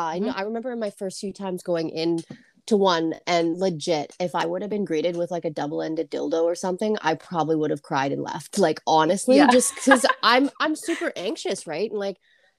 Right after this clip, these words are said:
Speaker 1: it's
Speaker 2: Yeah.
Speaker 1: also super private, but then, like you said already, there was this, there's stigma around it, like, and
Speaker 2: There
Speaker 1: I
Speaker 2: is,
Speaker 1: think
Speaker 2: yeah.
Speaker 1: that's absolutely retarded. That's there, the whole stigma around the whole entire thing. It's like,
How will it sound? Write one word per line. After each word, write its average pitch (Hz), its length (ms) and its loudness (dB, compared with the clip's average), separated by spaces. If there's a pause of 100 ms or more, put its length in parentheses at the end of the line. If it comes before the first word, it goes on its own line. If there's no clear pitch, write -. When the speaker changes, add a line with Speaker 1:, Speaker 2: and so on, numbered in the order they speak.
(100)
Speaker 1:
it's 226 80 -2
Speaker 2:
Yeah. - 80 0
Speaker 1:
also 233 260 -2
super 233 400 -8
private, 180 640 -4
but 202 140 -8
then, 175 360 -2
like 175 220 -4
you 180 80 -2
said 185 240 -2
already, 165 320 0
there 156 140 -4
was 156 160 -4
this, - 180 -12
there's 175 220 -4
stigma 190 440 -2
around 135 320 -8
it, - 120 -8
like, 151 340 -4
and 175 240 0
Speaker 2:
There 139 160 -2
Speaker 1:
I 233 160 4
Speaker 2:
is, - 0 -
Speaker 1:
think 254 240 -2
Speaker 2:
yeah. - 20 -2
Speaker 1:
that's 233 280 0
absolutely 185 720 -6
retarded. 139 640 -4
That's - 420 -2
there, 202 320 4
the 202 120 4
whole 233 220 2
stigma 233 380 2
around 190 260 0
the 185 80 -2
whole 185 180 0
entire 175 300 -4
thing. 165 160 -2
It's 156 120 -4
like, 165 160 -2